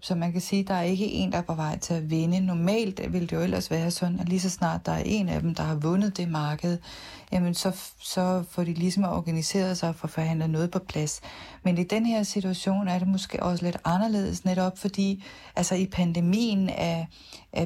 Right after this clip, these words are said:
er forbruget af fentanyl og de her opioider steget, øh, helt ekstremt i U S A, så det er jo et marked, der er voksende,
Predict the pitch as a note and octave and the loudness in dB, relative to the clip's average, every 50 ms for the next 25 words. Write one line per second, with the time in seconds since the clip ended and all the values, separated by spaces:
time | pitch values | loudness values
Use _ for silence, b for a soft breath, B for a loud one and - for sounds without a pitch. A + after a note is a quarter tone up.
0 | - - - - F3+ F3 - - - - E3+ - - F#3+ G3+ A#3 A3+ G#3+ G#3 F#3+ | -2 -4 -4 -4 -4 -4 -4 -6 -4 -4 -4 -2 0 0 0 2 2 2 2 2
1 | F3+ D#3+ - - F3+ F3 E3+ - - F3 E3+ E3+ F#3 G3+ G3+ G3 - F#3 - - | 0 -2 0 0 0 0 0 0 0 0 2 2 2 2 2 0 -2 -2 -2 -2
2 | F3 E3+ F3 F3+ - - - - - _ _ - F3+ E3+ F3 - E3 E3+ D#3+ D#3 | -2 0 2 2 0 0 -4 -8 -14 _ _ -2 -2 -2 -2 -2 -2 0 0 2
3 | E3+ E3+ F3 F#3 F#3+ G#3+ A3 G#3 G3 B B B B B B B - E3+ - - | 2 2 2 4 4 4 2 2 0 B B B B B B B -8 -6 -6 -6
4 | - - F#3+ F#3 F#3+ G#3 A3 A3 - - _ _ _ - - F3 F3 E3+ D#3+ D#3 | -2 0 0 2 2 2 2 0 -4 -8 _ _ _ -8 -4 -2 -2 -2 -4 -6
5 | - - G3+ B3 D4+ C#4 G#3+ F#3+ - - - - D#3+ E3 - - - E3 E3 E3 | -2 0 0 2 2 2 0 -2 -4 -4 -4 -2 -2 -2 -4 -4 -4 -4 -2 0
6 | F3 E3+ - - D#3 D#3 - - F#3 - E3+ - E3 E3+ E3 F3+ F#3 G3 G3 G3 | -2 -2 -2 -2 -2 -2 -2 -2 -4 -6 -4 -2 0 0 2 2 2 2 2 0
7 | F#3 E3 D#3 D3+ E3+ G3 - C4+ C4 A#3+ G3+ - E3+ D#3 D3 - - E3 D#3 D#3 | 0 0 0 0 0 0 0 0 0 0 0 -2 -2 -2 -4 -4 -2 -2 -2 -2
8 | - - - - G#3 G3 | -2 -4 -2 0 0 0